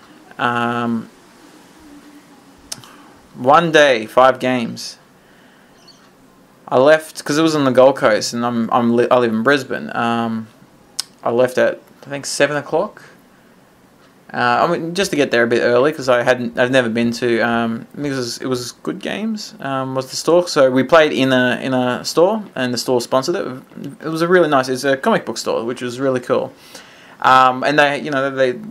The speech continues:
do what comic book stores do, and they sell miniatures as well. Anyway, um,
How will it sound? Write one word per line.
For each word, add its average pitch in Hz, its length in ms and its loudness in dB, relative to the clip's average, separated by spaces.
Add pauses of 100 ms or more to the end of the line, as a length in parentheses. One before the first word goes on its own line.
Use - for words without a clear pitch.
(180)
do 117 200 -4
what 120 240 -4
comic 120 220 -6
book 123 140 -12 (220)
stores 123 400 -2
do, 135 120 -4
and 170 200 0
they 120 80 -4
sell 123 540 0 (340)
miniatures 127 340 -6
as 156 140 -8
well. 170 260 2 (640)
Anyway, 175 340 4
um, 160 600 2